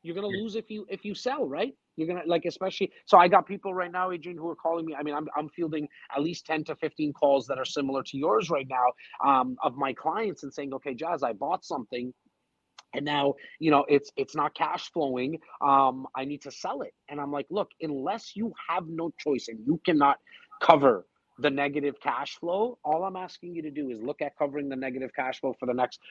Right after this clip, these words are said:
Speaker 1: twelve to eighteen months. Let's think long-term.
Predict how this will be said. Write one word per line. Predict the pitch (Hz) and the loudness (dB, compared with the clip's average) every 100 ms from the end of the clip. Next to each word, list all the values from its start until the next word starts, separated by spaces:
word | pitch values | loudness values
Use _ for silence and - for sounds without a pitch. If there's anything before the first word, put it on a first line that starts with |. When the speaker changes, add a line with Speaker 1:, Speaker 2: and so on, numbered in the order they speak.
| - - | -18 2
Speaker 1:
twelve | - 175 165 | 8 8 8
to | - - | 0 -4
eighteen | 147 - 165 160 135 | -4 -6 -8 -6 -4
months. | 113 95 - 127 | -6 -8 -12 -6
Let's | 160 - | -6 -6
think | 190 160 | -6 -2
long-term. | 160 143 131 117 117 | 2 2 0 -8 -8